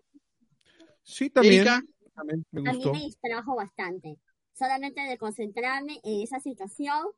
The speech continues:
Speaker 3: de estar, eh, escuchando mi propia risa y mi propio sonido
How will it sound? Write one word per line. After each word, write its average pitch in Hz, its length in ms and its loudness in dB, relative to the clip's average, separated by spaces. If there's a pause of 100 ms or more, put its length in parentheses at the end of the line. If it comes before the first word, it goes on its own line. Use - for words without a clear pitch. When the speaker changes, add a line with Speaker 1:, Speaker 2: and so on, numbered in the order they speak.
(340)
Speaker 3:
de 220 160 -4
estar, 262 500 -4 (600)
eh, 233 260 -2
escuchando 269 640 -8
mi 240 140 -4
propia 240 340 -6
risa 302 380 -6 (500)
y 247 100 -8
mi 226 140 -4
propio 254 320 -6
sonido 262 440 -6